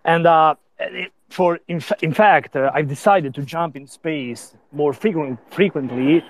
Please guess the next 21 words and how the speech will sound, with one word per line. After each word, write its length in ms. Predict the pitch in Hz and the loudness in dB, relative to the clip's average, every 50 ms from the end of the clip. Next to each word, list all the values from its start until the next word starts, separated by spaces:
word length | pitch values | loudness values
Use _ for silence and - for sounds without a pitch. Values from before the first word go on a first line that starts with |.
| - - - - - - - - - - - - - 151 | -20 -20 -20 -20 -20 -20 -20 -20 -18 -18 -18 -14 -10 -2
ju-, 240 | 127 180 190 - 151 | 2 2 2 2 2
just 320 | 135 170 180 180 165 - | 2 4 4 4 4 2
to 300 | - 175 165 160 156 147 - _ _ _ _ _ - - | 2 2 4 4 2 0 -2 _ _ _ _ _ -20 -10
sorry, 240 | - 139 127 123 123 | -6 -4 -4 -4 -4
the 100 | 123 123 | -6 -8
train 280 | 123 135 139 127 131 | -6 -4 -6 -6 -4
passed. 320 | 127 139 120 120 117 - - - - - - - | -2 -2 -2 -2 -4 -10 -18 -20 -20 -16 -4 -4
<laughs> 1400 | 175 - - - - - - - - 185 220 220 180 - - _ - _ _ _ _ _ _ _ _ - 139 | -4 -4 -4 -10 -20 -18 -14 -12 -6 0 2 2 2 0 -6 _ -20 _ _ _ _ _ _ _ _ -2 4
Just 260 | 175 190 185 - - | 4 4 4 4 4
to, 600 | 190 185 170 165 160 151 147 147 147 143 143 139 135 _ | 4 6 6 6 6 6 6 6 6 4 4 0 -2 _
to, 600 | - - 151 147 143 135 131 131 131 123 127 123 117 _ _ _ _ _ _ _ _ _ _ _ _ _ _ - | -6 -4 -2 -2 -2 -2 -2 -2 -4 -6 -8 -10 -12 _ _ _ _ _ _ _ _ _ _ _ _ _ _ -6
uh, 260 | 143 - - 135 135 - _ _ _ | -4 -4 -4 -4 -8 -8 _ _ _
to, 180 | - - 160 135 - _ _ _ _ _ _ _ _ _ _ _ _ | -10 -10 -10 -10 -10 _ _ _ _ _ _ _ _ _ _ _ _
to 100 | - 175 | 0 2
have 160 | 190 208 202 170 | 2 2 2 2
the 100 | 170 165 | 0 -2
possibility 920 | _ - 175 170 - - 170 175 196 180 151 - 131 123 135 156 165 - _ _ _ _ _ _ _ _ _ _ _ _ _ _ - - 123 - | _ -4 -6 -6 -4 -4 -2 0 0 0 -2 -4 -4 -4 -2 -2 -4 -4 _ _ _ _ _ _ _ _ _ _ _ _ _ _ -14 -14 -10 -6
to 100 | 160 147 | -4 0
be 120 | 143 175 | 0 0
myself, 580 | 165 151 131 - - 156 135 120 107 104 - - | 0 0 -2 -2 -2 -2 0 0 -2 -6 -10 -16
to 120 | _ - | _ -20